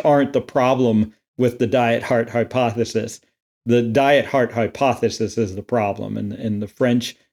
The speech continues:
as well as many other examples, you know, really disprove that hypothesis, but the, the promoters of the hypothesis don't want to admit that. So they label it as an anomaly and a paradox, but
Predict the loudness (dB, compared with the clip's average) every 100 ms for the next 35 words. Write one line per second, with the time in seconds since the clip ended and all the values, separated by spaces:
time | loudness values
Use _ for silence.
0 | _ -2 4 4 4 4 4 4 2 2
1 | 2 0 0 0 0 -2 -2 -2 -2 -4
2 | -10 _ 2 4 4 2 2 0 -2 -2
3 | 2 4 4 0 -4 _ _ _ _ _
4 | 0 2 2 0 -4 2 2 2 0 0
5 | -2 0 -2 -2 -4 -4 0 2 0 -2
6 | -6 -2 2 4 4 4 2 2 2 0
7 | -2 0 0 2 0 0 0 2 2 4
8 | 2 2 2 4 4 2 0 -6 -6 -4
9 | -2 -2 -6 -20 _ 0 2 4 4 4
10 | 2 2 2 0 0 -2 -2 -2 0 0
11 | 0 0 2 0 -2 -6 -4 -4 -4 -6
12 | -8 -10 -6 -6 -6